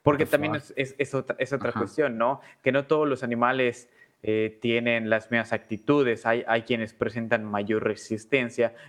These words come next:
Speaker 1: y es más difícil convertirlos en tus perrijos porque no les gusta. O el
Speaker 2: Porque
Speaker 1: término
Speaker 2: no
Speaker 1: que
Speaker 2: saben que lo son, güey, o sea.
Speaker 1: Claro, por supuesto.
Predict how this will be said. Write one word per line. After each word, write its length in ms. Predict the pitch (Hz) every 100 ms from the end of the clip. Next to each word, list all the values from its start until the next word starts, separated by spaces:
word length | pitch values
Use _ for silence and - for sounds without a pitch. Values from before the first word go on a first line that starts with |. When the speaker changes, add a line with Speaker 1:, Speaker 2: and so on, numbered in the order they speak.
| -
Speaker 1:
y 80 | 127
es 140 | 123
más 260 | 127 120 117
difícil 580 | 117 - 127 - 120 -
convertirlos 760 | 110 110 110 - 123 120 117
en 100 | 110
tus 180 | 104 101
perrijos 720 | - 107 127 160 - 117 - _ - _
porque 220 | 110 117
no 80 | 110
les 200 | 104 101
gusta. 500 | 110 127 127 113 - _ _ _ _ _ _ _ _ -
O 480 | 110 110 107 110 -
el 160 | 127
Speaker 2:
Porque 280 | - 143 156
Speaker 1:
término 40 | 151
Speaker 2:
no 140 | 190
Speaker 1:
que 60 | 220
Speaker 2:
saben 300 | 175 226 196
que 120 | 143
lo 160 | 127 120
son, 360 | - 160 240
güey, 200 | 175 131
o 80 | 131
sea. 260 | 131 139 147
Speaker 1:
Claro, 260 | 123 104 - -
por 140 | - 135
supuesto. 800 | 151 135 175 262 - - 101